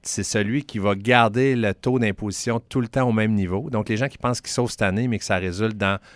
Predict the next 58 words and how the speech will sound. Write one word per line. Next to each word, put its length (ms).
plus 280
d'impôts 300
plus 140
tard, 260
souvent, 360
ils 160
perdent 300
au 120
change. 380
Ça, 60
ça 140
prend 120
un 80
bon 160
logiciel 360
de 60
planification 420
financière. 440
Puis, 300
égal, 560
en, 180
si 100
on 80
va 120
plus 160
loin, 280
égal 480
dans 120
les 200
deux, 380
sur 180
les 140
deux 180
têtes 240
d'un 200
couple. 340
Donc, 180
si 120
on 80
peut 140
prendre 360
des 120
revenus 340
de 20
celui 240
qui 80
en 80
a 100
plus 280
puis 100
les 140
attribuer 640
au 120
conjoint 420
qui 100
en 80
a 80
moins, 240